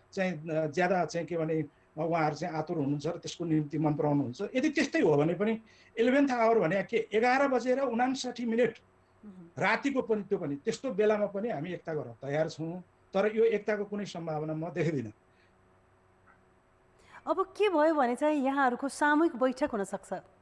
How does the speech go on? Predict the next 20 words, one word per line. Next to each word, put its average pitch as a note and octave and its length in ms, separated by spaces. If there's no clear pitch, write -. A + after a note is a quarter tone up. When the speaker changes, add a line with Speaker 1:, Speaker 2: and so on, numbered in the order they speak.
Speaker 1:
सामूहिक A3 380
बैठक A#3 300
के B3 120
हुन F3+ 220
सक्छ F#3+ 260
भनेर F3 200
भन्दा E3+ 160
सबभन्दा G#3+ 340
पहिला A3 240
उहाँहरूले F#3+ 340
भ्याकेटमा F#3+ 880
जुन G3 220
भा-, D3+ 320
जानुभएको E3 500
छ, F3 100
पुनरावलोकनमा F3+ 800
जानुभएको D3+ 520
छ, - 100
त्यो D3+ 200
वाहियात D#3+ 380